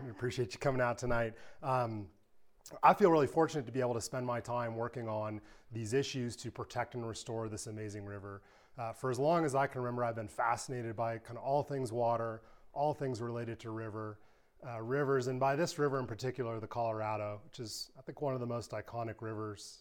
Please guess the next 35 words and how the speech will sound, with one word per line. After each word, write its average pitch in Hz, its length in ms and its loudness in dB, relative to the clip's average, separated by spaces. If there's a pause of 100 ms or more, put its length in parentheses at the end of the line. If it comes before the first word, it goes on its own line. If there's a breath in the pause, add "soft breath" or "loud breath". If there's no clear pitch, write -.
(100)
in 123 80 -12
the 110 60 -10
country, 120 500 -6
if 104 180 -8
not 107 280 -8
the 95 60 -10
globe. 101 400 -8 (840 soft breath)
Uh, 104 200 -10
but 139 120 0
it's 139 100 -8
facing 185 280 6
some 151 120 -4
serious 160 280 4
challenges, 135 560 2
and 113 80 -2
that's 113 220 -2
what 117 120 -6
we're 120 140 -2
gonna 110 180 -2
get 101 180 -2
into 104 340 -2
tonight. 107 440 -4 (640 soft breath)
And 143 240 2 (140)
<clears throat> 202 640 8
when 165 140 2
you 175 40 4
spend 233 220 4
your 196 100 4
time 165 240 8
working 156 220 4
on 135 160 4
water, 139 420 8
working 139 220 0
on 127 100 0
freshwater 131 640 0